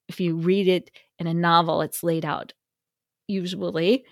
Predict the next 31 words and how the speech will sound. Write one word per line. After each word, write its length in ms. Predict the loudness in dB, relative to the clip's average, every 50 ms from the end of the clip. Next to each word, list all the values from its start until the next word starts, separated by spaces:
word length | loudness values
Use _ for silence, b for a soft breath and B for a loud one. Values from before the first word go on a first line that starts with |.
| b b b b b b _ _ _ _ _ _ _ _ _ _
in 120 | -2 -2
a 40 | -2
chronological 720 | 0 2 2 4 4 4 2 2 2 0 -2 -6 -8 -6
order, 280 | -4 -2 -2 -2 -4 -8
and 180 | -8 -6 -6 -4
that 140 | -4 -6 -6
can 140 | -6 -8 -6
help 280 | -4 -6 -6 -4 -4
you 120 | -6 -6 -4
sort 200 | -4 -4 -4 -4
of 140 | -6 -6
get 240 | -4 -4 -4 -6 -6 -8 _
all 260 | -4 -2 -2 -2 -2
of 160 | -4 -6 -6
that 440 | 0 0 0 0 0 -6 _ -18 -18 b b b b b b b b _ _
straight 560 | -10 -10 -10 -6 -4 -2 -2 -2 -2 -4 -10 _ -10
as 240 | -8 -6 -6 -6 -6
well. 340 | -4 -4 -2 -2 -4 -6 -8 -16 -18 _ _ _ _ _ _ _ _ 4
Another 360 | 4 6 6 6 6 4 2
commenter 880 | 2 0 0 2 2 4 4 4 4 2 2 0 2 2 2 2 2 -2 -6
said 720 | -8 -6 0 2 2 4 4 4 4 4 2 2 0 -4 -6 b b b b b b b b b b b _
that 140 | 0 0 0
she 220 | 0 0 0 0
learns 640 | 2 2 2 2 2 4 4 6 6 6 4 4 2 0 0
a 100 | 0 0
lot 540 | 2 2 4 4 6 6 6 6 6 2 -2 -8 _
from 360 | -6 _ 2 4 4 4 4
biblical 440 | 4 4 4 4 2 -2 -2 -4 -4
fiction 540 | 0 2 0 0 0 0 0 2 2 2 0 0
about 380 | 0 2 4 4 2 2 2 0
the 100 | -2